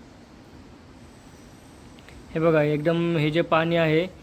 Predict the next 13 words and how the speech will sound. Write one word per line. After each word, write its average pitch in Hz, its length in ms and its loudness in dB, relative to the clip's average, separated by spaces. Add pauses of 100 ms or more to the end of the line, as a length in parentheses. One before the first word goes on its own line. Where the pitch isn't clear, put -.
(240)
हे 156 60 -4
पूर्ण 170 360 -2 (340)
जे 165 300 0
इकडून 170 320 -2
चाललेलो 165 440 0
आहे 160 280 2
आम्ही, 156 360 -2 (880)
पूर्ण 165 220 0
पाणी 175 400 0 (1000)
ह्या 165 300 -2
साईडला 156 340 2
असतं 143 220 -4
पूर्ण. 131 300 -6